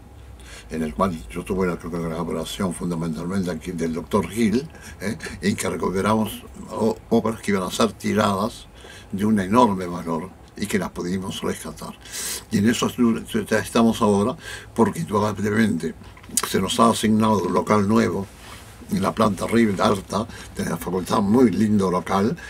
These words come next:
pero indudablemente no es una biblioteca, albergará libros, pero albergará una porción de ellos. Y entonces estamos viendo cómo podemos hacer en un local. Hemos <clears throat> entregado el local que teníamos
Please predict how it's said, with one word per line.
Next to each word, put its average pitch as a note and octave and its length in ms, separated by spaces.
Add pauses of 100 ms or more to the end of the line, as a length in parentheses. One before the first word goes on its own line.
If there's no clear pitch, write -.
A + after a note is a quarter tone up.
(160)
pero - 140
indudablemente G2+ 680 (480)
no G#2 160
es G#2 120
una F2 140
biblioteca, E2+ 600 (280)
albergará F#2 520
libros, B2 400
pero E2 120
albergará E2 480
una F#2+ 400
porción - 480
de F#2 180
ellos. - 280 (420)
Y F#2+ 60
entonces G#2 340
estamos G#2+ 440 (520)
viendo A2 560
cómo A#2 220
podemos A2 520
hacer G2 460
en F#2 100
un G2+ 140
local. F#2 400 (1040)
Hemos G#3+ 460 (180)
<clears throat> - 420
entregado G#2+ 520
el G2 80
local G2 300
que G2+ 120
teníamos F#2 600